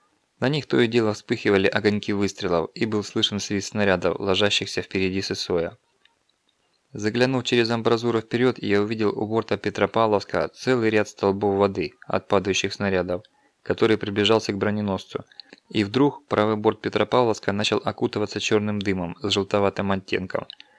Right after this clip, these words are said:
и в этом дыму вспыхивало пламя. Очевидно, сноп падающих снарядов, ложившийся раньше недолётами, дошёл до Петропавловска и обрушился на него.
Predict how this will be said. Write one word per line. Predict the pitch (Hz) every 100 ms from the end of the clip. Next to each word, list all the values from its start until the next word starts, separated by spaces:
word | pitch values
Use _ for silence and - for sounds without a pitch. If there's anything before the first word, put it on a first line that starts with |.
| _ _ -
и | 107
в |
этом | 117 117 113
дыму | 113 123
вспыхивало | 120 - 123 113 101 98
пламя. | 90 98 87 80 98 _ _ _ _ _ _ _ _ _ _ _ _ _ _ _ _ _ _ _ _
Очевидно, | - 107 139 147 131 123 -
сноп | - 135 127
падающих | - 113 117 - 113
снарядов, | 123 127 127 101 95 -
ложившийся | 101 101 101 - 104 - 101 -
раньше | 107 98 -
недолётами, | 104 104 110 98 95 87 85
дошёл | - 117 110 - 135
до | 110
Петропавловска | 101 - 101 101 92 87 - 92
и | - - 131
обрушился | 123 107 117 - 104 98
на | 90
него. | 87 80 69